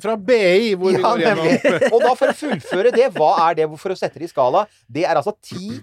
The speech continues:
Speaker 2: tusen ganger det globale bruttoproduktet, altså summen av alle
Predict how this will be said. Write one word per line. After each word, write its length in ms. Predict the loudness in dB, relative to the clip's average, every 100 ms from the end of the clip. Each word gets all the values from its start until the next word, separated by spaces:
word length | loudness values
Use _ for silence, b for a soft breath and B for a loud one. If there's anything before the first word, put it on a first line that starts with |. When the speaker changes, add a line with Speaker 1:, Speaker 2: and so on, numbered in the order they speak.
| _
Speaker 2:
tusen 480 | -10 -10 -10 -10 -2
ganger 460 | -2 -2 -6 -8 -10 _ _
det 80 | -12
globale 800 | -6 -6 -2 0 0 -2 -4 -6 -8
bruttoproduktet, 800 | -14 -16 -16 -18 -16 -16 -14 -4
altså 220 | -4 -4 -20 _
summen 400 | -20 -12 -10 -10
av 140 | -12 _ -2
alle 220 | -2 -2